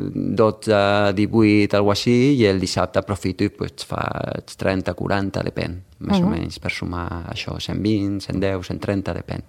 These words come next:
Speaker 1: una
Speaker 2: Hi ha
Speaker 1: mica.
Speaker 2: algun, algun lloc preferit per anar a entrenar?
Speaker 1: Ostres, a mi m'agrada molt el Montseny. El que passa és que per motius pràctics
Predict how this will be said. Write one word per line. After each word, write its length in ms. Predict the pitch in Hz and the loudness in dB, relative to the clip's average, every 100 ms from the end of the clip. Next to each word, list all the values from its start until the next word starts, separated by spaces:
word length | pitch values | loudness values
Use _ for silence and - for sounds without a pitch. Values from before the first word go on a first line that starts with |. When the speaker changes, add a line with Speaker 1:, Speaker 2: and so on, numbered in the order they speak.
| - | -6
Speaker 1:
una 100 | 170 | 0
Speaker 2:
Hi 80 | 175 | 2
ha 60 | 165 | 2
Speaker 1:
mica. 140 | 147 | 2
Speaker 2:
algun, 280 | 175 180 165 - | 0 0 -2 0
algun 360 | 185 196 214 196 | 2 6 8 8
lloc 300 | 190 180 190 175 | 6 6 4 2
preferit 520 | 175 - 175 254 - | 2 2 0 0 -6
per 140 | - 165 | -2 0
anar 260 | 160 156 | 2 2
a 40 | 156 | 2
entrenar? 480 | 156 - 151 170 226 - - - | 2 0 0 0 -4 -14 -12 -10
Speaker 1:
Ostres, 320 | - 120 - 98 | 0 2 2 0
a 80 | 101 | 4
mi 140 | 107 | 4
m'agrada 300 | 127 117 104 | 6 4 4
molt 200 | 95 95 | 4 2
el 60 | 92 | 2
Montseny. 520 | 90 - 101 90 87 | 0 0 0 0 -2
El 120 | 104 | -2
que 120 | 101 98 | 0 2
passa 200 | 104 120 | 0 0
és 60 | |
que 140 | - 127 | 0 2
per 180 | 113 | 2
motius 500 | 107 104 - 123 120 | 2 2 4 4 4
pràctics 600 | - 117 - 151 160 - | 0 -2 0 -4 -4 -12